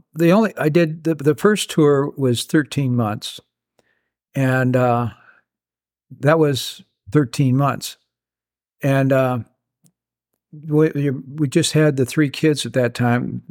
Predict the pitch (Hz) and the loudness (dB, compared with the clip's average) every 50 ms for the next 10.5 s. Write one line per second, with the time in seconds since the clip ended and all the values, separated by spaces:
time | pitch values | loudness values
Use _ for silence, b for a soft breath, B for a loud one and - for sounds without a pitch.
0 | 147 - - 147 139 127 131 135 131 131 120 117 117 120 110 - 123 127 120 117 | -14 -6 -2 -2 0 2 2 2 2 2 2 0 0 0 -2 -2 -2 0 0 0
1 | 117 120 - - - _ - - 139 131 131 131 - _ _ _ _ _ - - | 0 -2 -4 -10 -20 _ 0 2 2 2 2 0 -2 _ _ _ _ _ -4 0
2 | 135 127 127 127 120 - - 117 113 117 113 - - 139 143 139 127 123 120 - | 0 2 2 0 0 -2 -2 -2 -2 -2 -2 -2 0 0 2 2 2 2 0 -2
3 | - - 135 123 117 - - 123 113 - 127 123 120 117 117 - - 127 127 127 | -2 0 2 2 2 2 0 0 0 0 0 0 0 -2 -4 -6 -6 -4 -2 0
4 | 123 120 117 107 120 123 120 117 - 143 135 139 131 123 120 - - b b b | 0 0 0 0 0 -2 -2 -2 -2 -2 0 0 0 0 -2 -4 -12 b b b
5 | b b b b b b b b b b _ - 135 123 135 127 - - 131 123 | b b b b b b b b b b _ -4 -2 -2 -2 -2 -2 0 0 0
6 | 127 127 131 - - 135 131 131 - - - 151 143 143 127 113 - _ _ _ | 0 0 -2 -2 -2 -2 -2 -2 -2 0 0 0 0 0 -2 -6 -10 _ _ _
7 | _ _ _ _ _ _ _ _ - 175 165 165 165 165 160 160 151 143 120 - | _ _ _ _ _ _ _ _ 0 0 2 2 2 2 4 4 4 2 0 -4
8 | - - _ _ _ - 160 160 151 190 208 196 156 147 170 170 160 160 147 147 | -6 -12 _ _ _ -8 -2 0 2 2 4 2 2 0 -2 -6 -6 -4 -2 0
9 | 175 185 - - 139 120 127 165 165 170 143 113 123 117 113 135 135 143 151 147 | 0 0 0 -2 -2 -2 0 2 2 2 0 0 -2 -2 0 0 2 2 2 0
10 | 143 123 - - 151 165 165 - - | 0 -2 -4 -4 -4 -2 -4 -6 -10